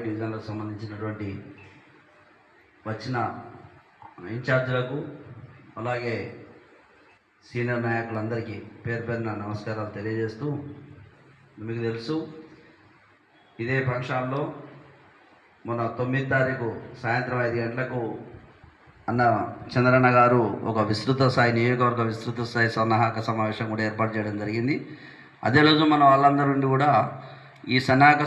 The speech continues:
సమావేశంలో ఒక గుంపుగా మాట్లాడేదానికన్నా ఇంకా ముఖాముఖి దగ్గర కూర్చొని మాట్లాడుకుంటే బాగుంటుందన్న అని అందరూ కొంతమంది పెద్దల సలహా మేరకు మళ్ళీ ఒక మీటింగ్ ఇట్లా అరేంజ్ చేసుకుని ఈరోజు మిమ్మల్ని అందరినీ ముఖ్యులని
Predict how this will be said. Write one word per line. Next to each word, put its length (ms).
సమావేశంలో 540
ఒక 180
గుంపుగా 300
మాట్లాడేదానికన్నా 800
ఇంకా 260
ముఖాముఖి 480
దగ్గర 220
కూర్చొని 340
మాట్లాడుకుంటే 440
బాగుంటుందన్న 580
అని 160
అందరూ 280
కొంతమంది 440
పెద్దల 360
సలహా 320
మేరకు 300
మళ్ళీ 280
ఒక 80
మీటింగ్ 360
ఇట్లా 220
అరేంజ్ 220
చేసుకుని 320
ఈరోజు 260
మిమ్మల్ని 240
అందరినీ 360
ముఖ్యులని 480